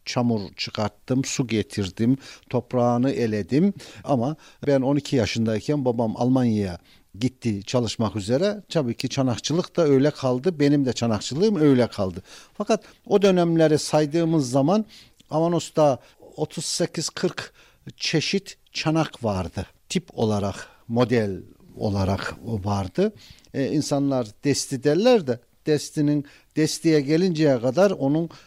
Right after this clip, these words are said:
beş tane alt kademesi var. Çömlek derler ama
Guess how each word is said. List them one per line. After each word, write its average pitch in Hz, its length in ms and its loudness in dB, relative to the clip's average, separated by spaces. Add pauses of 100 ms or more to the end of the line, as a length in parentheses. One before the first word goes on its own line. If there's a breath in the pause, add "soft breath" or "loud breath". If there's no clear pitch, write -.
beş 151 380 0
tane 135 280 2
alt 151 280 2
kademesi 135 600 2
var. 110 260 2
Çömlek 147 520 -2
derler 156 340 2
ama 190 340 0